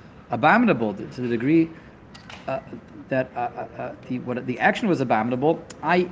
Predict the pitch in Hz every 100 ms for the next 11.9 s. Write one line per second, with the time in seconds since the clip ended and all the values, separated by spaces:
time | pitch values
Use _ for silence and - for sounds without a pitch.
0 | - 170 170 156 - 247 180 120 101 113
1 | 135 143 - 185 160 151 143 156 165 190
2 | 135 - 151 165 165 170 - 160 170 170
3 | 175 151 135 160 160 135 160 185 - 156
4 | - - - - 131 120 160 160 156 110
5 | 143 156 151 147 - 135 147 143 156 143
6 | 147 160 160 151 139 135 - - - -
7 | 160 160 151 143 143 160 190 - - 147
8 | 151 147 151 151 131 143 139 131 117 180
9 | - 113 117 113 110 - 110 117 120 123
10 | - 87 71 - - - - - - -
11 | 120 - 120 - - 180 113 - -